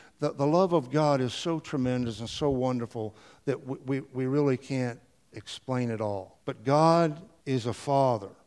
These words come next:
to us in that he is a personal being, in that he is powerful, and in that he is present with us. I, I kinda like, if I pick one of 'em, I, I kinda like the last one. He is present with me.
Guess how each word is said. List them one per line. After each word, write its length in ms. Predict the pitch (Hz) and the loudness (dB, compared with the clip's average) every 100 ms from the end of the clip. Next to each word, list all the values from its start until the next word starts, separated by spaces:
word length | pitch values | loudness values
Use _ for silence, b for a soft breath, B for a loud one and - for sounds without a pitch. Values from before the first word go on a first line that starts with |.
| _ | _
to 240 | - 123 107 | -10 -8 -8
us 420 | 98 - - - - | -10 -16 -20 -20 -8
in 180 | 127 117 | -4 0
that 240 | 123 117 | 0 0
he 240 | 117 131 120 | 0 -2 -2
is 360 | 107 - - _ | -4 -8 -18 _
a 60 | 107 | -14
personal 640 | - - 143 131 156 139 | -8 -2 -2 -2 -2 -2
being, 580 | 131 139 139 151 160 156 - _ | 0 2 2 2 0 -6 -16 _
in 200 | 123 120 117 | -6 -4 0
that 220 | 117 120 | 0 0
he 260 | - 127 | -4 -4
is 340 | 117 98 - - _ | -4 -6 -10 -18 _
powerful, 760 | - - 123 139 127 - 143 139 - b b b | -10 -4 0 2 0 -4 -6 -6 -16 b b b
and 160 | 117 | -6
in 160 | 123 123 | -4 0
that 160 | 123 113 | 0 0
he 160 | 120 | -2
is 120 | 113 - | -4 -6
present 460 | - 123 117 117 | -8 -4 -4 -6
with 160 | 107 101 | -10 -10
us. 100 | 120 | -12
I, 120 | 135 156 - | -12 -14 -14
I 80 | 120 | -16
kinda 280 | - 165 | -8 -6
like, 300 | 151 135 127 - _ B B | -2 -2 -2 -8 _ B B
if 160 | 120 | -8
I 100 | 135 | -6
pick 300 | 120 - 185 | -6 -4 -4
one 200 | 147 156 | 0 2
of 100 | 147 | 2
'em, 60 | 120 | 0
I, 280 | - - 120 - - | -4 -6 -10 -10 -20
I 120 | - 113 | -14 -14
kinda 300 | - 135 135 | -14 -8 -4
like 220 | 131 127 | -4 -4
the 80 | 113 | -6
last 520 | 113 117 117 110 - | -4 -4 -6 -8 -12
one. 200 | 101 92 _ | -14 -14 _
He 160 | - 131 | -6 -4
is 120 | 117 | -4
present 520 | - - 127 110 117 | -8 -6 -4 -4 -8
with 220 | 107 98 | -12 -14
me. 220 | 98 95 | -14 -18